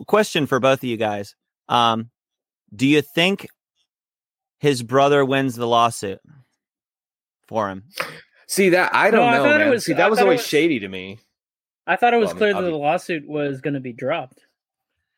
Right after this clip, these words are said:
Speaker 1: Yeah, I
Speaker 3: can't
Speaker 1: don't,
Speaker 3: go
Speaker 1: I don't
Speaker 3: forward.
Speaker 1: see, I, see, I don't know that because I had the question and it's still lingering, and I, I really want an answer to it. Is, uh, can someone else,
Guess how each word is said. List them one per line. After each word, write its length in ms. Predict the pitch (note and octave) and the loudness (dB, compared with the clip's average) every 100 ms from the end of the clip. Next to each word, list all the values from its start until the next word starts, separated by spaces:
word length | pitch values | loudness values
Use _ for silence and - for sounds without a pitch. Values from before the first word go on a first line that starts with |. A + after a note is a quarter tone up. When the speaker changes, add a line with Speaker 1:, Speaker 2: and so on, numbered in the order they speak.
| _ C3 | _ -4
Speaker 1:
Yeah, 120 | C3+ | 0
I 100 | C3 | 2
Speaker 3:
can't 20 | |
Speaker 1:
don't, 80 | D3 | 0
Speaker 3:
go 40 | B2+ | 0
Speaker 1:
I 100 | C#3 | 2
don't 100 | - | 2
Speaker 3:
forward. 260 | D#3+ B2+ C#3+ _ _ | 0 -2 -10 _ _
Speaker 1:
see, 160 | D#3 - - | -6 -6 -6
I, 140 | D3+ D#3 | -2 -2
see, 260 | C3+ D#3+ D#3 | -4 0 2
I 60 | |
don't 120 | D#3 D#3 | 2 4
know 160 | G3 | 2
that 260 | C3 A2 G#2 | 4 2 0
because 300 | A#2+ - B2 | -4 -4 -2
I 140 | B2+ B2+ | -2 0
had 220 | C#3 B2 | 0 -2
the 80 | B2+ | -6
question 500 | - D3+ - C3 A#2 | -2 -2 -2 -8 -8
and 120 | A#2 | -8
it's 120 | A2+ | -6
still 220 | - C#3+ | -4 -2
lingering, 500 | B2+ C3+ C3+ A#2+ A2+ | -2 -2 0 0 0
and 100 | A2 | -2
I, 120 | A#2+ | -2
I 140 | G2+ C3 | 2 2
really 240 | C#3 D3 | 4 4
want 160 | C3+ A#2+ | 2 0
an 60 | |
answer 320 | A2+ E3 D3+ A2 | -2 -2 -2 -4
to 140 | A#2 G#2+ | -2 0
it. 200 | G#2+ - _ _ _ - | -2 -6 _ _ _ -2
Is, 320 | B2 A#2+ A#2+ | 0 0 0
uh, 240 | A#2 A2 - _ | 0 0 -6 _
can 320 | - C#3+ D#3 D#3 | -4 0 0 0
someone 380 | - E3+ D#3+ D#3+ | 0 0 0 2
else, 500 | D#3 B2+ B2 - | 4 2 0 -8